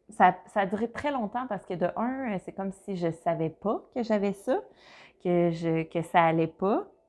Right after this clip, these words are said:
Je savais pas que j'avais un trouble du comportement alimentaire. Euh, puis, puis c'est ça, je pense que, qu'un jour, ben, quand tu touches le fond, quand vraiment ça va plus, quand c'est,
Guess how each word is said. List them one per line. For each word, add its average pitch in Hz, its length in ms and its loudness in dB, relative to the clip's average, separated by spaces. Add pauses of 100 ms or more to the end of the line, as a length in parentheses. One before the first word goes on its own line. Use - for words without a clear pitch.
(640)
Je 196 100 -6
savais 180 240 -2
pas 262 200 0
que 240 60 -6
j'avais 233 220 4
un 214 120 2
trouble 214 240 -8
du - 80 -20
comportement 196 500 -4
alimentaire. 190 680 -2 (560)
Euh, 160 960 2 (380)
puis, 160 920 -4
puis 214 100 -16
c'est 311 140 -6
ça, 185 200 -4
je - 80 -12
pense 208 240 -6
que, 175 720 0 (320)
qu'un 190 360 2
jour, 202 300 4
ben, 170 340 2
quand 175 140 -2
tu - 200 -12
touches 202 260 -4
le 170 160 0
fond, 180 420 -2
quand 175 180 -4
vraiment 165 400 2
ça 175 180 0
va 156 180 2
plus, 208 420 -8
quand 160 360 -2 (120)
c'est, 151 380 0